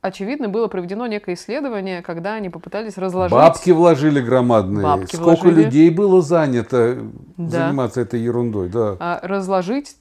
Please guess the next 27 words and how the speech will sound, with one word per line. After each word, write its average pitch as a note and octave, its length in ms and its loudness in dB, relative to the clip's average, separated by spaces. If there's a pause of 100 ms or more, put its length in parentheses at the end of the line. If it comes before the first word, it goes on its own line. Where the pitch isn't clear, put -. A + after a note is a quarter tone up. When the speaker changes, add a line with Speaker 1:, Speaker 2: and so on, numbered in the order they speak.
Speaker 1:
человеческие F#3 800 -6
эмоции, F#3 340 -10
человеческие F#3 560 -10
реакции, F3+ 480 -6
как F3+ 180 -8
они E3+ 140 -8
могут F3+ 340 -8
выражаться, E3 500 -8
да, F3 160 -4
то F#3+ 100 -8
есть, E3+ 120 -12
ну, F#3+ 300 -6
очевидно, G3 360 -6
была E3+ 200 -6
создана G#3 360 -8
некоторая E3+ 380 -8
типология F3+ 800 -4
вообще C#3+ 320 -12
эмоций, E3 640 -6
и E3 160 -10
почему E3+ 460 -10
были F3 160 -6
выбраны E3+ 400 -6
именно D#3+ 180 -8
эти, F3 240 -8
там, C3 180 -16
пять-шесть. D#3 540 -12